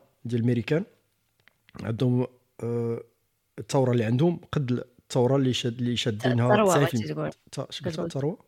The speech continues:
Speaker 1: ثروة، ثروة؟
Speaker 2: ثروة.
Speaker 1: ثروة.
Speaker 2: ويلث، كتقول
Speaker 1: ويلث،
Speaker 2: على
Speaker 1: ثروة،
Speaker 2: ويلث.
Speaker 1: آه. شكون
Speaker 2: آه.
Speaker 1: ثروة؟
Speaker 2: هضر على، قلتي، قلتي الثورة، قلتي.
Speaker 1: آه، لا، لا، بغيت تقول ثروة، ثروة.
Speaker 2: كتقول
Speaker 1: ثروة. ثروة ديالهم جامعين، ثروة ديال تسعين في المية ديال المكحطين، ديال الباطن،
Speaker 2: مهم.
Speaker 1: ناينتي بيرسنت. المهم،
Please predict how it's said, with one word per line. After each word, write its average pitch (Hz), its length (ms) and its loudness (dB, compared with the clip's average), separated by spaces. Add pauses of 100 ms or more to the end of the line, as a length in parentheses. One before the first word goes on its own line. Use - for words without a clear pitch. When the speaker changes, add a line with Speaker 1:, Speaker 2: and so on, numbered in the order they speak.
Speaker 1:
ثروة، 131 280 -8
ثروة؟ 135 200 -8
Speaker 2:
ثروة. 175 380 0 (120)
Speaker 1:
ثروة. 117 320 -2
Speaker 2:
ويلث، 185 260 2
كتقول - 300 -4
Speaker 1:
ويلث، 127 140 2
Speaker 2:
على 165 160 -2
Speaker 1:
ثروة، 135 180 2
Speaker 2:
ويلث. 107 100 -4
Speaker 1:
آه. 104 220 -6
شكون - 180 -4
Speaker 2:
آه. - 40 -4
Speaker 1:
ثروة؟ 165 320 0 (480)
Speaker 2:
هضر 180 100 -2
على، 170 180 -2 (180)
قلتي، 185 420 -6 (180)
قلتي 180 140 -12
الثورة، 185 420 -2
قلتي. 160 220 -10
Speaker 1:
آه، 123 120 0
لا، 117 100 0
لا، 110 80 -2
بغيت 110 120 -6
تقول 104 140 -6
ثروة، 107 360 -6
ثروة. 110 240 -6
Speaker 2:
كتقول 143 240 0
Speaker 1:
ثروة. 113 280 0 (260)
ثروة 143 540 2
ديالهم 127 340 0 (340)
جامعين، 127 400 0
ثروة 135 320 2
ديال 131 140 0
تسعين 117 240 -2
في 131 100 -4
المية 131 160 4
ديال 120 320 -2 (120)
المكحطين، - 460 -8 (340)
ديال 117 120 -4
الباطن، 117 320 -2
Speaker 2:
مهم. 311 280 -4 (140)
Speaker 1:
ناينتي 113 220 -6
بيرسنت. 107 300 -12 (360)
المهم، 165 260 2